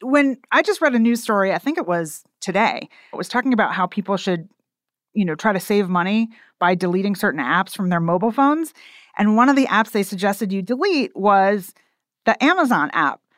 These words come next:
because you would be tempted to buy stuff. Like, they said, you could still use Prime on your computer, but take the,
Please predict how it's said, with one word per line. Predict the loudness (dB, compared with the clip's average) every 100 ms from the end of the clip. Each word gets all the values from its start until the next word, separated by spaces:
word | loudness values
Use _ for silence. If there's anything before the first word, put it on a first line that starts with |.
| _ -6
because | 2 2
you | 2 0
would | 2
be | 0
tempted | 0 0 2 0
to | 0
buy | 4 4 2
stuff. | 0 -2 -2 -4
Like, | -2 0
they | 0
said, | 0 -2
you | -2
could | 0
still | 0
use | 0 0 -2
Prime | 0 2 2
on | 2
your | -2
computer, | -4 -2 0 2 2
but | -2
take | -2 -4 0
the, | 0